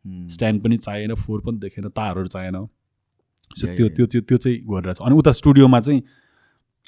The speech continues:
Speaker 2: आएर म तिमीलाई फेरि देखाउँछु। उता प्याराडाइमकोमा चाहिँ it's very चटक्क हुनुपर्छ नि। त्यहाँ चाहिँ, like,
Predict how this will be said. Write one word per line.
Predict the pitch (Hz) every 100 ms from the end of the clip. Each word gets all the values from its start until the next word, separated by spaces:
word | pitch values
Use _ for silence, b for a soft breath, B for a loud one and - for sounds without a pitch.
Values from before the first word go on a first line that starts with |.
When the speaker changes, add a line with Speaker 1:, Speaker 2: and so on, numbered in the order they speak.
| -
Speaker 2:
आएर | 135 131
म | 127 123
तिमीलाई | 117 107
फेरि | 120
देखाउँछु। | 110 104 113 131
उता | 117 87 _ _ _ _ _ _ _ - -
प्याराडाइमकोमा | 139 131 120 117 113 107
चाहिँ | 123 110
it's | -
very | 98 110 120 - _ _ _ _ _ _ _ _ _ _ _ _ -
चटक्क | 151 - -
हुनुपर्छ | 107 98 113
नि। | 131
त्यहाँ | 117 113
चाहिँ, | 123
like, | 110